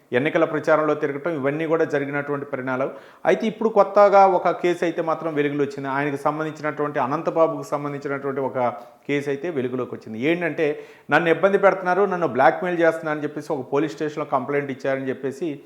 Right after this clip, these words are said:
ఆయన చెప్పడం జరిగింది. ఏంటంటే, ఒక అదే పార్టీకి చెందినటువంటి, ఆయన వైసీపీ పార్టీ, అదే పార్టీకి చెందినటువంటి ఒక మహిళా నేతతో మాట్లాడినటువంటి ఆడియో కలకలం రేపుతోంది. మరోపక్క వీడియోలో ఒక వీడియో సందేశం కూడా రావడం జరిగింది. ఆ వీడియోలో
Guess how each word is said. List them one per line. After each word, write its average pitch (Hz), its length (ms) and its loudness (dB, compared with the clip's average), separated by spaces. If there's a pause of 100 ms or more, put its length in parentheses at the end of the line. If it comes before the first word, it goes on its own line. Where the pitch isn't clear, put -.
(300)
ఆయన 123 160 0
చెప్పడం 131 380 -4
జరిగింది. 135 360 -6
ఏంటంటే, 160 720 0 (240)
ఒక 147 180 6 (640)
అదే 180 260 10
పార్టీకి 208 540 8
చెందినటువంటి, 175 480 0
ఆయన 143 200 4
వైసీపీ 160 480 2
పార్టీ, 143 380 2
అదే 175 520 8
పార్టీకి 185 500 6
చెందినటువంటి 170 420 -2
ఒక 156 140 0
మహిళా 147 420 6
నేతతో 160 400 0
మాట్లాడినటువంటి 143 1000 -2 (240)
ఆడియో 151 340 6
కలకలం 143 500 0
రేపుతోంది. 113 500 -6 (300)
మరోపక్క 156 400 4 (260)
వీడియోలో 196 520 6
ఒక 160 300 2
వీడియో 165 440 6
సందేశం 170 460 -2
కూడా 165 200 6
రావడం 151 300 6
జరిగింది. 156 220 0
ఆ 180 60 6
వీడియోలో 156 580 4